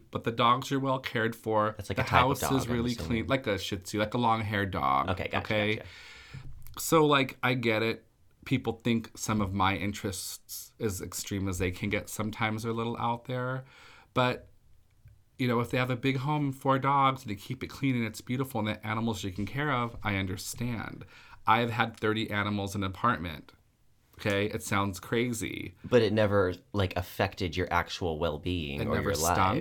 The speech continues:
Speaker 2: life. Yeah.
Speaker 1: Okay,
Speaker 2: You could always
Speaker 1: everything
Speaker 2: have people over.
Speaker 1: Exactly. And they'd come over and they'd say, "Oh, wow, okay, so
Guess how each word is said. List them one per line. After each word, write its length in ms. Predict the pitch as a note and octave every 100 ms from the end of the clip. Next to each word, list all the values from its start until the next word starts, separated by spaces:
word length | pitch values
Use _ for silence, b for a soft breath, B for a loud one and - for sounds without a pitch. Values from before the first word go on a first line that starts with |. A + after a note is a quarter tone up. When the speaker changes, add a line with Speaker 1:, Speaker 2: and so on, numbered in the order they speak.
| -
Speaker 2:
life. 180 | - - - -
Yeah. 420 | A#2+ G2+ G1+ G1+ -
Speaker 1:
Okay, 360 | - G#2 G#2
Speaker 2:
You 180 | B2 G#2
could 120 | G#2
always 180 | G2+ G2+
Speaker 1:
everything 60 | A2 F#2+
Speaker 2:
have 60 |
people 340 | - G#2 A2 F2
over. 500 | C#2+ C#2+ C#2 D#2 G2+
Speaker 1:
Exactly. 1040 | G#2+ G#2 A2+ C3+ C#3+ C#3 - F2 D2 - -
And 360 | A2+ A#2 A#2+ A#2
they'd 180 | A#2 A2+
come 220 | - B2
over 260 | C#3 F3 A2+
and 100 | G2+
they'd 220 | F#2 F#2
say, 340 | - G2+ G2 -
"Oh, 120 | D3
wow, 360 | D#3 F3+ D3+ A2
okay, 420 | A#2 - E2+ C2+ -
so 400 | - F#2+ E2